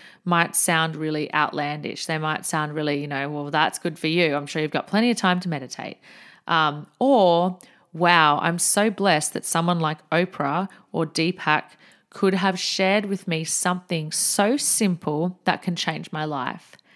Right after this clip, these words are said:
Again, guys, this is back to energy. It's back to the way you look at things. It's back to,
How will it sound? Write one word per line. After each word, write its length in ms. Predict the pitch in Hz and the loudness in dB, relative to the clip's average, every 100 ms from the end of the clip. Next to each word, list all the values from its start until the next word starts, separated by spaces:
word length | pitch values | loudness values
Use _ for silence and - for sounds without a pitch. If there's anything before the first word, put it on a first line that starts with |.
| - - | -20 -6
Again, 380 | 180 175 185 202 | -4 0 0 2
guys, 420 | 208 202 202 190 | 4 6 4 2
this 180 | 175 - | -4 -6
is 160 | 165 | -6
back 360 | - 151 147 - | -2 -2 -2 -4
to 320 | - 160 156 151 | -4 -2 -2 -6
energy. 640 | - 151 170 165 151 151 - - - | -6 -4 -4 -4 -6 -6 -10 -20 -10
It's 200 | 175 160 | -6 -4
back 300 | - 165 - | 2 2 0
to 120 | - | -6
the 100 | 185 | -2
way 160 | 180 180 | 0 2
you 140 | 180 | 0
look 240 | 160 160 180 | -2 -4 -6
at 140 | - | -6
things. 380 | 165 156 151 160 | -6 -6 -6 -6
It's 160 | 170 - | -8 -2
back 320 | 165 156 - | -2 -2 -6
to, 360 | - 170 165 | -6 -4 -4